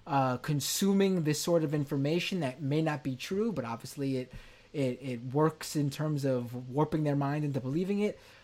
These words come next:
Are you aware of whether this person is planning to, um, broaden his,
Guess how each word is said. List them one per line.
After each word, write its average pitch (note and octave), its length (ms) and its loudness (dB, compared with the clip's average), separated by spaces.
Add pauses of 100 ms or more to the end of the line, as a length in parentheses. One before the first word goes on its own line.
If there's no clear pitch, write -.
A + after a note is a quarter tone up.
(100)
Are E3+ 120 4
you C#4 240 6
aware A#3+ 580 6
of D#3+ 380 2
whether F3 240 6
this E3 380 -2 (120)
person F3 360 0
is D3 160 -2
planning G#3 680 -4
to, C#3 580 -2 (500)
um, A#2+ 500 -4 (160)
broaden E3 720 2
his, C3+ 440 -2